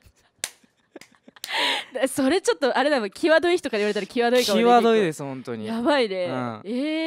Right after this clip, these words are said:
Speaker 1: ー。
Speaker 2: これ笑っていいのか。
Speaker 1: 怖っ。
Speaker 2: いや、ちょっと、うん、なんか、
Speaker 1: うん。
Speaker 2: エイプリルフールなのか、この人の、なん、この人なりの冗談なのかなって、まあ、
Speaker 1: はいはいはいはい。
Speaker 2: 思った時もあったんですけど、
Speaker 1: <laughs>
Speaker 2: この辺なんか、うーん、難しいねって。
Speaker 1: また難しいよね。
Speaker 2: うん、いい塩梅が見つからない。
Speaker 1: いや、やっぱりそう、なんかこの引っ掛けられたことあるんだ。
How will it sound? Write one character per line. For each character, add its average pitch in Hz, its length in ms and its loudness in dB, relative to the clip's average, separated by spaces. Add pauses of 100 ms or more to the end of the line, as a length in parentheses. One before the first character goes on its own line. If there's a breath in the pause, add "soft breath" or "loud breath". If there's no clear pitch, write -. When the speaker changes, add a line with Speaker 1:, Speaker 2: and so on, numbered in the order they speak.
(160)
Speaker 1:
ー。 277 80 -10 (120)
Speaker 2:
こ - 140 -6
れ 120 60 -2
笑 208 260 6 (100)
っ - 40 -16
て 254 180 -2
い 247 220 0
い 226 40 0
の 175 120 0
か。 135 100 -2
Speaker 1:
怖 131 60 0
っ。 - 60 -16
Speaker 2:
い 220 40 -2
や、 226 100 2
ち - 160 -8
ょ 285 60 -2
っ - 20 -12
と、 - 40 -20 (240)
う 185 40 -6
ん、 160 220 -8
な 151 180 -8
ん - 20 -8
か、 214 80 -8
Speaker 1:
う 185 40 -10
ん。 175 60 0
Speaker 2:
エ 226 40 4
イ 294 60 0
プ 330 120 -4
リ 311 120 0
ル 302 80 -2
フ 294 80 -2
ー - 40 -4
ル 277 60 -4
な 196 80 0
の 151 60 -4
か、 131 100 -6
こ 185 160 -6
の 349 80 -2
人 262 160 -4
の、 185 80 -4
な 175 240 -2
ん、 220 80 -6
こ - 220 -6
の 302 100 0
人 294 160 -4
な 277 100 -2
り 262 60 -2
の 233 120 -2
冗 220 260 0
談 269 160 2
な 220 100 0
の 190 80 -2
か 139 140 0
な 170 140 0
っ - 100 -20
て、 107 180 -6 (260 soft breath)
ま - 100 -6
あ、 - 20 4
Speaker 1:
は 285 80 4
い - 20 2
は 233 80 2
い - 40 0
は 220 40 0
い 214 40 0
は 190 80 -4
い。 - 20 -8
Speaker 2:
思 - 20 -10
っ - 20 -2
た 139 120 2
時 147 160 -8
も 123 80 0
あ 139 40 2
っ - 40 -6
た 190 100 0
ん 143 60 -4
で 120 60 -6
す - 60 -16
け 127 100 -8
ど、 117 100 2 (340)
Speaker 1:
<laughs> 349 280 4
Speaker 2:
こ 220 200 -2
の 285 160 0
辺 247 240 -2
な 208 140 -4
ん 202 40 -8
か、 165 140 -2
う 143 40 -2
ー 147 60 -12
ん、 190 640 -4
難 202 180 -8
し - 80 -12
い - 20 -12
ね 262 160 0
っ - 20 2
て。 277 100 6
Speaker 1:
ま 269 80 6
た 247 60 0
難 294 200 2
し 294 120 -4
い 247 40 2
よ 202 120 0
ね。 175 480 -6
Speaker 2:
う - 40 -6
ん、 - 20 0
い - 20 0
い - 40 2
塩 139 100 0
梅 127 100 -6
が - 0 -
見 - 0 -
つ - 0 -
か 127 60 -2
ら 123 60 -2
な - 0 -
い。 - 0 -
Speaker 1:
い 117 80 -4
や、 - 20 -
や - 40 0
っ - 40 -6
ぱ 523 80 4
り 320 120 0
そ 240 440 -2
う、 - 180 -18
な 269 60 -4
ん - 20 -8
か 214 80 -14
こ 220 140 -10
の 196 80 -4
引 196 60 -4
っ 202 80 -4
掛 - 220 -2
け 359 80 -2
ら 359 60 2
れ 320 80 -4
た 226 60 -10
こ 202 80 -8
と 180 80 -2
あ 214 40 0
る 208 100 -2
ん - 40 -10
だ。 - 80 -12